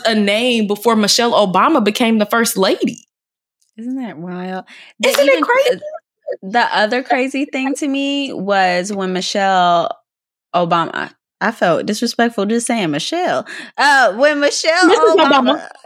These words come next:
Speaker 2: Missus, when Missus Obama, <laughs>
Speaker 1: When our first lady.
Speaker 2: <laughs> uh, forever my first lady. <laughs>
Speaker 1: Yes.
Speaker 2: When she, when she even talked about the fact that, like, during quarantine and stuff, she said she started to get very depressed.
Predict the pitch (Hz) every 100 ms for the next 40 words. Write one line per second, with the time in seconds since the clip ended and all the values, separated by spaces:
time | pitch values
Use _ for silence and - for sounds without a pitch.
0 | - 226 311 - 294 233 208 196 185 196
1 | 233 330 320 330 180 170 190 - - 302
2 | - 320 339 269 254 233 311 359 262 185
3 | 175 226 - 302 - _ - 277 - 269
4 | 339 - - 220 247 220 - 233 208 196
5 | 190 175 175 185 170 170 156 - - 294
6 | 240 - - - 262 440 190 403 311 330
7 | 311 - 226 254 - 285 302 254 254 226
8 | 240 202 202 202 185 180 202 - 170 180
9 | 175 160 170 175 185 185 175 165 - 190
10 | 196 208 185 165 175 160 165 208 202 175
11 | 165 170 208 202 190 175 180 190 180 147
12 | 160 160 160 151 - - - - 359 -
13 | - -